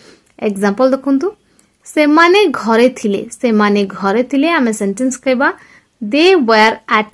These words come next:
home। They were at home। ନେକ୍ସଟ ଏକ୍ଜାମ୍ପଲ। ଚିଙ୍କି ଏବଂ ପିଙ୍କି ମିଠାଇ ଖାଉଥିଲେ। ଚିଙ୍କି ଏବଂ ପିଙ୍କି ମିଠାଇ ଖାଉଥିଲେ। ଆମେ ସେଣ୍ଟେନ୍ସ କହିବା, "Chinky and Pinky were eating sweets।"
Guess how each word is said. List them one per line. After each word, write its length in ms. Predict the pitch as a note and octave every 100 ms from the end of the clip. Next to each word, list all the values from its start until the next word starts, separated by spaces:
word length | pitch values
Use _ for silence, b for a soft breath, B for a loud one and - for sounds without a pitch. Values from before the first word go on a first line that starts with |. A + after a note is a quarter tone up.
| -
home। 300 | D#4 A#3+ F#3+ - _ - G3
They 440 | A3 A#3+ D#4 C4 F#3
were 340 | G3 G#3+ C4 -
at 460 | A#3 F#3+ F#3+ G3 - _ -
home। 300 | F4 D#4 F#3+ - _ _ _ _ _ _ G#3+
ନେକ୍ସଟ 300 | G3 - A#3+
ଏକ୍ଜାମ୍ପଲ। 440 | G#3 B3 B3 E4+ F4+ _ _ _ _ _ _
ଚିଙ୍କି 380 | - D#4+ D#4 F#4+
ଏବଂ 300 | G#4 G4+ G4+
ପିଙ୍କି 600 | F#4 D4 C#4 C4+ E4 D4+ - -
ମିଠାଇ 440 | B3+ A#3 - C#4
ଖାଉଥିଲେ। 540 | C4 A3+ G#3+ - G3 F#3
ଚିଙ୍କି 420 | - A#3+ A#3 D#4
ଏବଂ 260 | C#4+ D4
ପିଙ୍କି 360 | C#4 B3+ A3+ B3
ମିଠାଇ 420 | A3+ G3+ A3+ C4
ଖାଉଥିଲେ। 460 | C4+ D4 C#4+ D4 F#4
ଆମେ 220 | D#4 A3
ସେଣ୍ଟେନ୍ସ 440 | A3 A3 B3+ C4+
କହିବା, 260 | - C#4 D4
"Chinky 480 | D4 - D#4 D#4 F#4+ F#4
and 80 | F4 -
Pinky 420 | F#4 E4 - C4+ C#4+
were 340 | A#3+ B3 A#3 A#3
eating 260 | A#3 C#4+
sweets।" 400 | C#4+ - G#3+ -